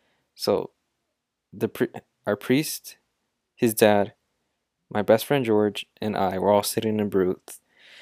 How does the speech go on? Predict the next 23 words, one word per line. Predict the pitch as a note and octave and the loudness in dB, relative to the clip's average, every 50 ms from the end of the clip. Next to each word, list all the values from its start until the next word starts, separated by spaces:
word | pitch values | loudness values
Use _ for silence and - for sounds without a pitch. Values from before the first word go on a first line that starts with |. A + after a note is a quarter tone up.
| - _ - | -20 _ -2
And | - A#2+ | 2 4
usually | A#2+ C3+ C#3+ C3+ D3+ C#3+ C#3 A#2+ | 6 6 6 6 4 4 4 4
<laughs> | |
me, | A2+ - - - - - - _ _ - - - - - - - _ _ _ - _ _ - - - | 8 8 8 6 6 2 -4 _ _ -20 -20 -20 -20 -20 -20 -20 _ _ _ -20 _ _ -20 -16 -12
y-, | B2 A#2 - | -12 -10 -4
you | - C#3 C3 | 0 0 2
know, | C3 C3 C3 | 4 4 4
when | B2+ A#2+ A#2 A#2 | 4 4 2 2
you're | A#2 A#2+ | 2 2
in | B2 B2 | 2 2
a | A2+ | 0
booth | G2+ G2 A2 A2+ A#2+ - - | 0 2 2 2 2 0 -2
with | A2+ - | -2 -2
a | G#2 F#2 | -2 -4
priest | - - - A2+ A2+ A#2 - - - - | -4 -4 -4 -2 -2 -2 -4 -6 -8 -6
and | A#2 A2 G#2 G#2 G2+ G2+ G2 - - | -4 -2 -2 -2 -2 -4 -4 -8 -10
your | - A2 G#2+ | -4 -4 -2
boss, | G2+ - G#2 F#2+ G2+ G2 G2+ - - - | 0 2 2 2 2 0 -2 -6 -8 -6
usually | A#2 A#2 A2+ G#2+ A2+ A2+ A2 G#2+ | -4 -4 -4 -2 -2 -2 -2 0
you | G#2+ A2 | 0 0
don't | A2+ A2 A2 G2+ | 0 -2 -2 -4
talk | - - G#2 G2+ F#2+ - | -2 -2 -2 -2 -2 -6
about | A#2 G2+ G2+ G2 F#2 F#2+ - | -8 -4 -4 -4 -4 -4 -10